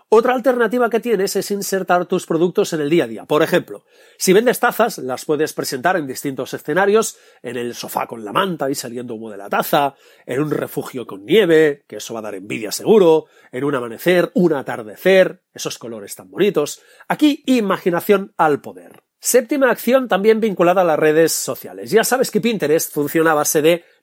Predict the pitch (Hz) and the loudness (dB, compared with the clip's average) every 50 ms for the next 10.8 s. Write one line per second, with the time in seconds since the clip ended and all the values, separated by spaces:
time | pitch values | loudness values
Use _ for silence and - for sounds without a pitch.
0 | _ - 226 190 175 170 185 196 202 220 220 196 - - - - 160 151 143 139 | _ 0 0 2 2 4 4 4 6 4 2 0 -2 -8 -6 -2 -2 0 0 0
1 | 139 123 - - - - 95 98 - - - - - _ _ _ _ _ _ _ | -4 -4 -8 -10 -14 -20 -20 -18 -16 -14 -14 -14 -14 _ _ _ _ _ _ _
2 | - - 262 - - 254 294 285 254 269 233 - 175 170 196 240 226 185 - 208 | 2 2 2 2 2 2 2 2 2 0 -2 -2 0 0 0 0 0 2 2 2
3 | 202 196 226 226 - 185 156 165 156 147 - 190 202 208 240 - - - 156 175 | 2 2 0 0 0 -2 0 -2 0 2 2 2 2 2 0 -2 0 2 4 4
4 | 208 190 180 180 - 156 135 160 160 - 180 170 - 156 156 165 - _ _ _ | 4 4 4 0 -2 -2 -2 -2 -2 0 -2 -2 0 -2 -2 -4 -4 _ _ _
5 | _ _ - - 226 254 247 233 - 185 170 175 202 220 233 - - 208 196 202 | _ _ -2 0 0 0 0 -2 -2 0 2 2 2 2 0 0 0 2 2 4
6 | 202 190 185 202 185 - - - - 160 165 185 208 233 226 - - - 247 240 | 4 4 2 2 -2 -4 -12 -14 -10 -6 0 4 4 4 4 2 2 2 4 4
7 | 220 170 143 143 147 139 _ _ - 294 294 247 - - - - _ - 110 127 | 4 4 2 0 -2 -2 _ _ 2 4 4 2 0 -4 -14 -18 _ -12 -6 -2
8 | 175 240 220 - 139 113 107 160 220 240 185 175 147 131 113 104 104 - - _ | -2 -2 -2 -4 -6 -4 -2 0 0 2 2 0 0 -2 -6 -12 -14 -16 -18 _
9 | _ _ _ _ - - - 226 254 302 269 240 233 254 247 254 226 - 220 190 | _ _ _ _ -6 -2 -2 0 0 2 4 4 4 4 4 2 0 0 0 2
10 | 220 190 180 175 185 175 180 277 330 269 180 - - - - - | 2 0 0 0 0 0 0 0 2 0 -2 -4 -8 -14 -20 -20